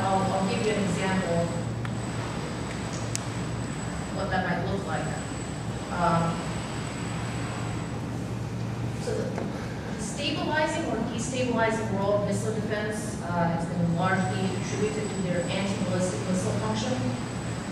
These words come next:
Uh, but missile defense assets that are currently deployed have at least five functions: air and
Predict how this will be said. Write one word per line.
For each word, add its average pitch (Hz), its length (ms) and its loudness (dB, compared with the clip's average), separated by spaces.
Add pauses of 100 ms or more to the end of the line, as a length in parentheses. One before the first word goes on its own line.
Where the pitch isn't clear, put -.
Uh, 165 340 0
but - 160 2
missile 226 260 4
defense 208 360 2
assets 202 500 4
that 180 140 0
are 175 140 2
currently 214 360 0
deployed 214 580 2 (460)
have 185 240 4
at 180 180 0
least 190 200 0
five 180 300 4
functions: 202 680 0 (120)
air 196 340 4
and 190 60 6